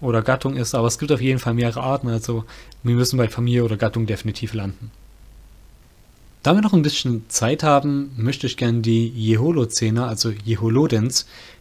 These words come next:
mitmachen. Und die lebten in der unteren Kreide bis vor circa hundertfünfundzwanzig Millionen Jahren im heutigen China. Und dort wurden auch die Fossilien gefunden,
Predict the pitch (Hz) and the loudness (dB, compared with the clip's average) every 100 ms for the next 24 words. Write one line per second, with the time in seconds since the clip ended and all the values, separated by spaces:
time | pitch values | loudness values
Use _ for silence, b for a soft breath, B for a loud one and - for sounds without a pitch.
0 | - 127 120 113 110 156 190 - - B | -4 -4 2 0 0 -2 -4 -10 -20 B
1 | B B B B - 156 131 139 139 139 | B B B B -8 2 2 2 0 -4
2 | 113 180 214 220 180 156 147 160 165 135 | 0 2 2 2 0 2 2 0 -4 -2
3 | 131 139 143 135 - 127 - 135 127 123 | 0 2 0 -2 -4 -2 -2 -2 0 0
4 | 113 156 - 135 131 135 127 - 117 110 | 2 -2 -2 -6 -4 -2 -4 -4 -2 0
5 | 113 107 113 123 127 113 98 117 113 104 | 0 2 2 2 0 -4 0 -2 -2 -4
6 | - 143 120 123 180 - B B B B | -2 0 2 0 -4 -12 B B B B
7 | _ 131 127 127 - - - _ - 127 | _ 2 2 2 -4 -14 -20 _ -6 -4
8 | 127 185 - 127 139 143 131 127 - - | 0 -2 -2 -2 -2 2 0 0 -8 -8
9 | 104 - - 104 113 170 131 104 - 110 | -8 -8 -6 -2 4 4 4 0 -2 -4
10 | - 139 | -2 -4